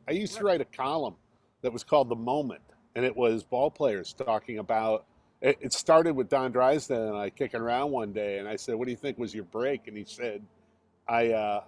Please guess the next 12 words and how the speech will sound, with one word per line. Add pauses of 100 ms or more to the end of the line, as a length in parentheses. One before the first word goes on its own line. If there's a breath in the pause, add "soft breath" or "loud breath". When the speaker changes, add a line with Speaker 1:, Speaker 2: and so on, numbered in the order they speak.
(160)
Speaker 1:
spring
training,
and
I
was
supposed
to
be
sent
down,
and
we